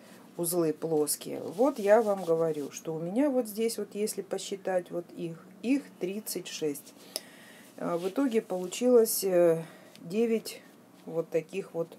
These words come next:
ромбов. По-моему, так. Так, что ещё хотела вам сказать?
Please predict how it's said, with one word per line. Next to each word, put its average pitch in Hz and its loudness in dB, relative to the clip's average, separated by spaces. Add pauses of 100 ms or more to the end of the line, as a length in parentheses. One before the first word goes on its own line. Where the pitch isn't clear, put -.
(100)
ромбов. 151 -2 (2000)
По-моему, 180 -6
так. - -8 (1700)
Так, 202 4
что - 2
ещё 269 6
хотела 220 6 (200)
вам 185 2
сказать? 180 0